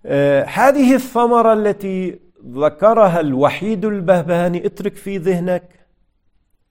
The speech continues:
أننا صغناها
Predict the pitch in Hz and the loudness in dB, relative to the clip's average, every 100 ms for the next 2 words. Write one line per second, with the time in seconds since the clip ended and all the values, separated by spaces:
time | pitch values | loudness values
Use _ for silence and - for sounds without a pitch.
0 | _ _ _ _ 139 139 135 135 127 117 | _ _ _ _ -4 0 0 0 0 -4
1 | 104 _ _ _ _ _ _ _ _ _ | -6 _ _ _ _ _ _ _ _ _
2 | _ - - 156 127 131 151 220 220 190 | _ -14 -6 -4 -2 0 4 6 6 4
3 | 196 190 185 190 | 2 2 0 -6